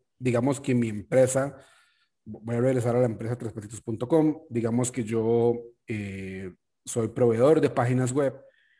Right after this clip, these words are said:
pero, eh, y yo creo una máquina virtual, p-, para, para el ejemplo, digamos, voy a crear una máquina virtual para cada uno de mis clientes.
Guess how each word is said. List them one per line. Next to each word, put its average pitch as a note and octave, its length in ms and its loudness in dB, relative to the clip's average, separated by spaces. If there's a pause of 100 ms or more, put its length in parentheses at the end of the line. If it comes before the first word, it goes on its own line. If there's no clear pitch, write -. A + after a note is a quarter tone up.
(240)
pero, F3 560 2 (500)
eh, A#2+ 300 -10
y C3+ 100 -8
yo B2+ 180 -4
creo D#3 420 4
una B2+ 200 -2
máquina C#3 340 0
virtual, C3+ 460 -4
p-, - 140 -20 (200)
para, G2 300 -12
para F#2 220 -14
el F#2 140 -12
ejemplo, B2 340 -2
digamos, A2+ 320 -4
voy A2 120 -6
a B2 80 -2
crear C3 280 0
una C3 120 -2
máquina B2 360 -4
virtual B2+ 400 -4
para A2 200 -6
cada G#2+ 220 -10
uno A2+ 160 -6
de A2+ 40 -6
mis A2 160 -8
clientes. - 560 -18